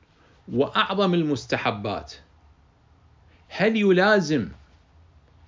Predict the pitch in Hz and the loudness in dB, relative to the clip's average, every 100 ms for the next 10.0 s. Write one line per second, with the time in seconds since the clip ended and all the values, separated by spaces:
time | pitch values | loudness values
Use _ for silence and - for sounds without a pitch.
0 | - 135 131 120 - 143 131 110 160 165 | -4 -2 -2 -4 -4 -2 -2 -2 -2 -2
1 | - - 123 120 117 117 120 107 131 131 | -6 -6 -2 0 0 0 -2 -2 -2 -2
2 | 117 107 - - - 101 107 - 95 110 | -4 -6 -10 -14 -8 -4 -4 -4 -6 -4
3 | 127 214 240 _ _ 117 113 143 147 143 | -4 -6 -8 _ _ -10 -4 -2 0 0
4 | 151 160 165 160 185 202 - _ _ _ | 2 4 4 2 -2 -4 -10 _ _ _
5 | _ _ _ _ _ _ _ 143 156 156 | _ _ _ _ _ _ _ -2 0 0
6 | 190 185 165 143 117 101 98 95 - _ | -4 -4 -2 0 0 -2 -8 -12 -18 _
7 | _ _ _ _ _ _ _ _ _ _ | _ _ _ _ _ _ _ _ _ _
8 | _ _ _ _ _ _ _ - 147 220 | _ _ _ _ _ _ _ 0 2 4
9 | 233 214 208 175 156 175 151 - 101 | 4 6 6 4 2 0 -2 -2 -4